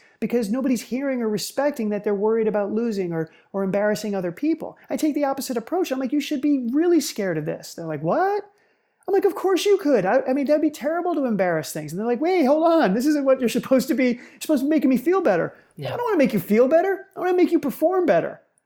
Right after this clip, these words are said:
Speaker 1: You have every right to be scared about striking out or making a mistake or losing. You put a lot into this.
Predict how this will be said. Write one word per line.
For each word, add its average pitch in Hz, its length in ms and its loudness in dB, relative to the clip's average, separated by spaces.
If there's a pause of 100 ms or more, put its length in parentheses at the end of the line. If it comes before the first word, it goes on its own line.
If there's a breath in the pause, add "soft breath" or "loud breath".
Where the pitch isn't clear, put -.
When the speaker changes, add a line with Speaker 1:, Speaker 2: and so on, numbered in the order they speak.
(600)
Speaker 1:
You 285 140 6
have 294 120 6
every 311 240 4
right 285 240 4
to 262 80 -2
be 254 140 4
scared 247 440 2
about 190 200 -2
striking 233 500 -2
out 220 220 0
or 175 40 0
making 220 320 -2
a 220 40 -2
mistake 214 420 -2
or 185 80 0
losing. 208 380 0
You 254 80 0
put 311 180 -4
a 294 40 -2
lot 269 220 0
into 311 240 -2
this. 170 300 -6